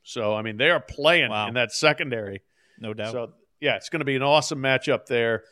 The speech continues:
Speaker 1: But here's the thing. Yeah, I, I wonder, they still might not have a stressful second half snap. I think they may be comfortably ahead going into the second half before Devin White gets back on the field.
Speaker 2: Yeah, that's a good point.
Speaker 1: Yeah, but we'll see.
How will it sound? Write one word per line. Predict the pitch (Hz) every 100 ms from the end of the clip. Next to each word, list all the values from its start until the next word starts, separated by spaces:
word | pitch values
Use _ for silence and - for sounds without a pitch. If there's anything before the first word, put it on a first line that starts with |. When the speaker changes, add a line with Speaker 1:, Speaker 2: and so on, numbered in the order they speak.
| _ -
Speaker 1:
But | 139
here's | 196 180
the | 170
thing. | 202 156
Yeah, | 156 156
I, | 165 170
I | 165
wonder, | 254 254 185 151 131 135
they | - 190
still | - 262 311
might | 277 180
not | 143
have | 135 120
a |
stressful | - - 131 - 123
second | - 131 127 117
half | 120 104
snap. | - 117 110
I | 127
think | 214 208
they | 170
may | 156 160
be | 160 156
comfortably | - 175 180 170 185 160
ahead | 131 247 233
going | 151 123 123
into | 117
the | 110
second | - 127 110 117
half | 131 120
before | 123 156 139
Devin | 135 156 151
White | 160 165
gets | 175 156
back | - 170 165
on | 175
the | 165
field. | - 277 190 - -
Speaker 2:
Yeah, | 107 98
that's | 101
a | -
good | 113 _
point. | 110 101 101 _ _ _ _ _
Speaker 1:
Yeah, | 117 104 101 -
but | 117 110 -
we'll | 196
see. | - 269 160